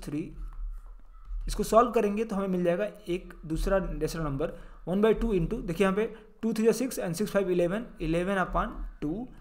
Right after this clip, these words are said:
मल्टीप्लाई करेंगे, मिल जाएगा हमें इलेवन वन जा इलेवन, इलेवन upon टू to the four, इलेवन upon four एक another rational number होगा जो कि यही नंबर है इलेवन upon four। तो हमें five upon two and इलेवन upon four ये दो रिक्वायर्ड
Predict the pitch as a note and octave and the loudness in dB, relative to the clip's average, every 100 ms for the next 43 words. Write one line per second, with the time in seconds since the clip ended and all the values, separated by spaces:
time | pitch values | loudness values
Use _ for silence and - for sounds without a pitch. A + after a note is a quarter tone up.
0 | - - - D#3 F3+ G#3 G#3+ G#3+ A3 A#3 | -2 -2 -2 2 6 6 6 4 4 2
1 | F#3+ F3+ F3+ F#3 G3 F3+ D#3+ E3 E3+ D#3+ | 2 2 4 2 0 0 0 2 2 2
2 | D#3+ D#3 D#3+ A3+ F#3 D#3 D3+ D#3+ D#3 G3+ | 2 2 2 0 -6 -4 0 0 0 -4
3 | C#4+ - - - - F3+ E3+ G3 G3+ D3 | -4 -12 -16 -18 -10 -4 0 0 0 -6
4 | C#3 - - - - - - F#3 A3+ B3 | -8 -12 -16 -18 -20 -20 0 8 8 8
5 | A#3 A3 A3+ A3+ A3 F#3 F3+ F3 D#3+ E3+ | 4 2 4 4 4 0 0 0 2 2
6 | F#3+ F#3+ G3+ G3 G3+ G#3+ D3+ D#3 D#3+ D3 | 0 -2 -4 -2 2 2 2 -4 -2 0
7 | D#3 D3 C3 B2+ - - D3 E3 E3 E3 | 0 0 -2 -4 -6 -4 2 2 2 0
8 | G3+ - C#3 - - - - - - - | -4 -6 -8 -8 -14 -18 -18 -20 -20 -20
9 | - - - - F#3 A#3+ D4 - - - | -20 -20 -16 2 6 6 2 -2 -14 -18
10 | - - - - G3 G#3 G#3+ F#3 D4+ G4+ | -18 -12 -6 4 6 8 4 4 -2 -2
11 | - E3+ F3 F#3+ G#3 G3 F3+ A#3+ A#3 F#3 | -4 0 4 4 4 0 2 0 2 0
12 | D3+ D3 A#3+ G#3+ F3 F3+ E3 | 2 2 4 2 4 6 6